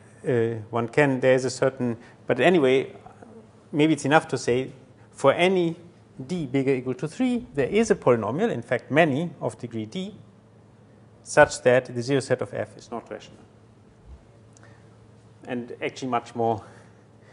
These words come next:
uh, is true. I mean, there are very many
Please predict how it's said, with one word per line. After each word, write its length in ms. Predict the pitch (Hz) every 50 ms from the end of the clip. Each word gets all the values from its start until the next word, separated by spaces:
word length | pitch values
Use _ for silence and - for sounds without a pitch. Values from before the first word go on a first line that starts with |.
| - - - - - - - - - - _ _ _ _
uh, 100 | 151 135 131 - - -
is 220 | - - - - -
true. 360 | - - 127 117 120 143 143 - - - - - - - - - - - - - _ _ _ 175
I 40 |
mean, 140 | 123 120 117
there 220 | 120 120 117 117 117
are 120 | - - - - - - - _ - - - - - - - - - -
very 220 | 127 147 160 160
many 400 | 139 127 131 131 131 127 123